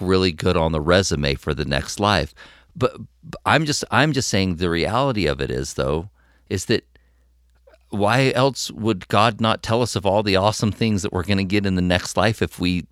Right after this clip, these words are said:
live up to the, <laughs> live up? And by the way, the awesome things, by the way, not money, not, like, you know, cars and, and fancy things like mansions. Yeah, but I mean, that's kind of, I, I, I say that kind of jokingly, but we're told we get to live with God and our families again for eternity.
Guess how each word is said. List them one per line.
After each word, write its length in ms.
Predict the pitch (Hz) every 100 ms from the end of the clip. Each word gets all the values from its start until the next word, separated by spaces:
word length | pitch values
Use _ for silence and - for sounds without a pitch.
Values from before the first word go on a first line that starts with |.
| -
live 220 | 90 107
up 160 | 113 -
to 120 | 123
the, 220 | 104 104 - - -
<laughs> 240 | 139 - 151 123
live 120 | 135 135
up? 120 | - - -
And 100 | 127
by 100 | 143
the 80 | 147
way, 120 | 160
the 140 | - -
awesome 340 | 151 - 147
things, 320 | - 123 107
by 160 | - 104
the 80 | 104
way, 340 | 98 117 143 - - - - _ -
not 220 | 120 -
money, 480 | 82 143 104 101 - _ _ _ _ _ _ _ _ _ _ -
not, 320 | 95 123 156
like, 380 | 104 98 - - _ _ _ _
you 140 | 127 85
know, 140 | 85
cars 560 | - - 98 101 98 85
and, 260 | 78 69 -
and 300 | 78 76 71
fancy 360 | - 95 90 78
things 360 | 117 110 90
like 200 | 80 -
mansions. 520 | 110 127 110 80 78
Yeah, 180 | 98 82
but 140 | - 80
I 60 |
mean, 120 | 80 80
that's 200 | 80 -
kind 240 | - 85
of, 200 | 76 - -
I, 100 | -
I, 140 | 92 -
I 20 |
say 160 | - 104
that 140 | 80
kind 120 | - 78
of 80 |
jokingly, 460 | 92 160 131 82 76 - - _ _ _ _
but 80 | -
we're 80 | 165
told 200 | - 170
we 60 | 123
get 100 | 123
to 80 | 110
live 180 | 127 107
with 140 | -
God 240 | 120 107
and 100 | 107
our 80 | 85
families 480 | - 110 107 76 67
again 300 | 69 65 62
for 120 | -
eternity. 600 | 69 - 71 62 58 -